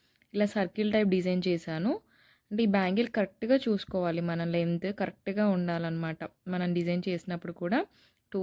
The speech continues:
సైడ్స్ సేమ్, అలాగే టూ సైడ్స్ అంటే మొత్తం ఫోర్ సైడ్ కూడా ఈక్వల్‌గా ఉండేటట్టు చూసుకోవాలండి మనం డిజైన్ చేసేటప్పుడు. ఇలా ఫోర్ సైడ్ కూడా ఇలానే మనం డిజైన్ చేసామండి. చూడండి ఇది ఎలాగుందో.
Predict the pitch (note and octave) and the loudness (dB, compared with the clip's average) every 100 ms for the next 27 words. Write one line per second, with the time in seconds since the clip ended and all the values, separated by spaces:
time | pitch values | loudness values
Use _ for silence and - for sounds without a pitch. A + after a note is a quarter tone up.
0 | F#3+ G#3 G3+ G3+ A#3 A3+ G#3 G3 A#3 G4 | -2 0 -2 -2 -6 -4 0 2 0 -2
1 | _ _ _ - G3 G3+ A#3+ A#3 G3+ F#3+ | _ _ _ -6 -2 0 0 0 -2 -2
2 | F3+ F3 G#3+ G3+ F3 A3+ A3+ F#3 F#3 F#3 | -6 -4 0 0 -2 -4 -4 -4 -4 -2
3 | G#3 G3 G#3 A3+ G#3+ G3 - G#3 G#3 G#3+ | -2 -2 -4 -4 0 -2 -2 0 2 4
4 | G3+ F#3 F#3 G3+ G3+ F#3 - F#3 E3+ E3 | 2 2 -2 -4 -4 -6 -4 -4 -2 -2
5 | F3 E3+ E3+ E3+ F3+ F#3 E3+ F3 F3 - | -4 -4 -4 -2 -2 -2 -4 -6 -10 -8
6 | F#3 E4+ - _ _ _ _ _ _ _ | -4 -4 -6 _ _ _ _ _ _ _
7 | _ F#3+ F#3+ B3+ - _ _ _ _ _ | _ -6 -2 -2 -2 _ _ _ _ _
8 | _ _ _ G3+ F#3+ F#3+ G#3 G3 - G#3 | _ _ _ -2 0 2 0 0 0 0
9 | A3 F#3+ F#3+ A#3+ E4 A3 G3 F#3 F3+ F#3+ | 0 0 2 2 2 2 2 0 0 0
10 | F#3 F3 F3 D#3+ D#3+ E3+ C4 - _ _ | 0 -4 -4 -6 -4 -2 -2 -4 _ _
11 | _ _ _ _ _ _ _ _ _ _ | _ _ _ _ _ _ _ _ _ _
12 | _ _ _ _ _ _ _ _ _ _ | _ _ _ _ _ _ _ _ _ _
13 | _ _ _ _ _ _ - F#3 F3+ F3 | _ _ _ _ _ _ -16 -10 -8 -6
14 | G3+ A3+ F3 E3 E3+ E3+ E3+ | -4 -4 -4 -6 -6 -6 -6